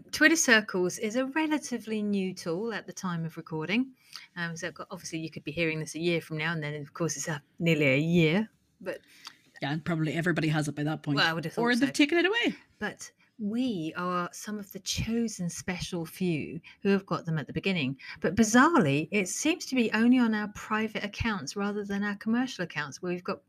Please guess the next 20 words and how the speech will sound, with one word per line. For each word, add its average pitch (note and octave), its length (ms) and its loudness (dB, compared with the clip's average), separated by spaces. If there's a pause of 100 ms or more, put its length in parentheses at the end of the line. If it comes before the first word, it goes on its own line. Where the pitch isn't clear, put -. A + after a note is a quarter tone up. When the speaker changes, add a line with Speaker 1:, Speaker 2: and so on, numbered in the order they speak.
(200)
Speaker 1:
virtually G#3 460 -2
no G#3 120 0
followers. E3+ 480 -6 (1400)
Speaker 2:
Yeah, E3+ 240 -2 (220)
that's G3 200 -6
what G#3+ 100 -6
I've G3 120 -6
noticed. D3+ 480 -4
Um, D3+ 440 -2 (220)
now, F3+ 220 -2 (480)
I G3+ 80 -4 (120)
do, G3+ 480 -2 (120)
on F3 240 -4
some F#3 160 -2
of F3+ 80 0
the D#3 80 0
accounts D#3 340 -2
that D#3 100 0
I D3+ 60 6
run, D#3+ 440 4